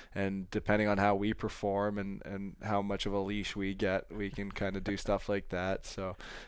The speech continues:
um, I enjoy it. I'm, I'm, you know, I, I like to have my fun, and, and, uh, I think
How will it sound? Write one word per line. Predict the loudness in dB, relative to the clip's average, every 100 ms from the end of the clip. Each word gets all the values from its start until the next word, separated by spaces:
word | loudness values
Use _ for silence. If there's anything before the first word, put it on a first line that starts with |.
| 4
um, | 6 8 6 2 -2 -4
I | 0
enjoy | 2 2 2 4
it. | 4
I'm, | 4 0 -2
I'm, | -2 -2 -8 -12 -18
you | -10 -4
know, | 0
I, | 2 2 0
I | 0
like | 0 0
to | 0
have | 2
my | 0
fun, | -2 -2 0 0 -2
and, | -4 -6
and, | -6 -4 -2 0
uh, | 0 2
I | 4
think | 4 4 0